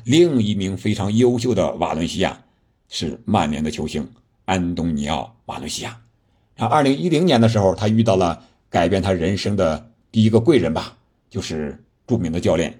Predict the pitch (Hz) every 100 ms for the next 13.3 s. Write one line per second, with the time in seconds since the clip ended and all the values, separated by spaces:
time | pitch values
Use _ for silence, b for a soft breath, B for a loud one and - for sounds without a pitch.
0 | _ - 90 92 71 85 - - _ _
1 | _ _ _ - 85 82 95 92 117 131
2 | 127 135 117 - - 78 131 113 170 180
3 | - - _ _ _ _ _ 104 95 80
4 | 104 139 - - - 98 85 71 - 82
5 | 69 65 - _ - 85 80 - 78 -
6 | - _ _ _ _ _ _ _ - 123
7 | 143 117 113 113 120 123 110 107 - 127
8 | 101 95 120 165 170 117 64 113 92 -
9 | - _ _ - 95 98 101 113 117 107
10 | 127 165 170 - - - - 101 95 87
11 | 90 78 b b b _ 123 123 117 117
12 | 107 120 104 - - 104 90 - - -
13 | 101 - -